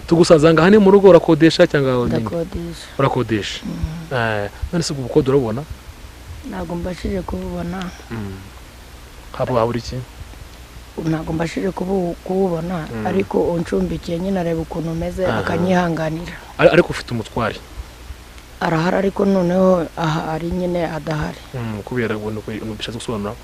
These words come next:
Speaker 1: Ara-, ara-, a-, akora mu ntara se cyangwa, ah, ara-, ah, aba aha ngaha aga-, akaba ataha ahandi?
Speaker 2: Yarananiye, ni umusaza nyine, ariko
Speaker 1: Mm.
Speaker 2: nyine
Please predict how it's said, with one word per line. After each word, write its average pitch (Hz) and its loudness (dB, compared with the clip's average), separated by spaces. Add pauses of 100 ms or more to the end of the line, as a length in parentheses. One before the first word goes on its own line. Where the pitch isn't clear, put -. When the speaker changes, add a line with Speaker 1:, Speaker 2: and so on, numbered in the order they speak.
(480)
Speaker 1:
Ara-, 123 2
ara-, 127 2
a-, 123 -4
akora 131 -2
mu 175 4
ntara 190 0
se 180 2
cyangwa, 160 6 (460)
ah, 113 2 (200)
ara-, 107 0
ah, 104 0
aba 113 4
aha 135 4
ngaha 139 2 (160)
aga-, 101 -2 (720)
akaba 113 0
ataha 117 2
ahandi? 104 -4 (760)
Speaker 2:
Yarananiye, 202 8
ni 196 6
umusaza 180 4
nyine, 196 2
ariko 190 0
Speaker 1:
Mm. 190 2
Speaker 2:
nyine 185 2